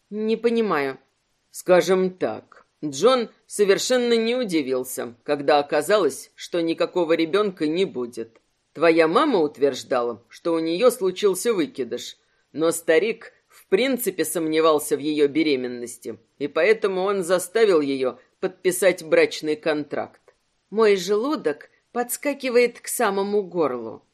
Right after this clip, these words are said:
Брачный контракт? Дед ее заставил? Это как-то слишком.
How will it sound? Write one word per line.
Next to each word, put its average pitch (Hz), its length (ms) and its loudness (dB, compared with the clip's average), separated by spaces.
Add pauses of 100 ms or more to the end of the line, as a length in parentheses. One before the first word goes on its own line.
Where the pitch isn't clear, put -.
(300)
Брачный 185 680 -4
контракт? 185 840 -10 (300)
Дед 208 360 -4
ее 226 320 2
заставил? 220 880 -2 (560)
Это 233 540 -4
как-то 214 600 -4
слишком. 127 840 -8